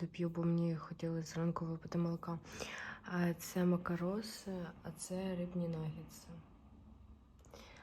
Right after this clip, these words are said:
А це у нас така вайбова погода. Лє дощ просто <laughs> на постійній основі. Е, депресивний стан, е,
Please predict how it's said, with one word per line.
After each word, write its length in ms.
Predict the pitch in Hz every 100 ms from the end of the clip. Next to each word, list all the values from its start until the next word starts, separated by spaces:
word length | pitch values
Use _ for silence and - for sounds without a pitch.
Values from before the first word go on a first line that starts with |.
| - -
А 60 |
це 160 | 175 202
у 40 |
нас 220 | 220 220
така 340 | - - 180 180
вайбова 460 | 170 165 170 175
погода. 680 | 165 165 160 160 160 160 156 156 - -
Лє 260 | 170 175 170
дощ 480 | 175 214 233 - - _ - - - _ _ _ _ -
просто 380 | 180 180 -
<laughs> 0 |
на 220 | 190 202 185 180
постійній 580 | 180 151 175 175 185 165
основі. 580 | 160 160 156 156 151 156 - _ _ - _ _ _ _ _ _ _ _ _ _ _ _ _ _ _ _ _ _ - _ - 175 175 175 -
Е, 640 | 175 175 170 165 165 165 165
депресивний 880 | 165 175 175 175 - 180 180 175 165
стан, 540 | - 170 185 190 175
е, 340 | 165 160 160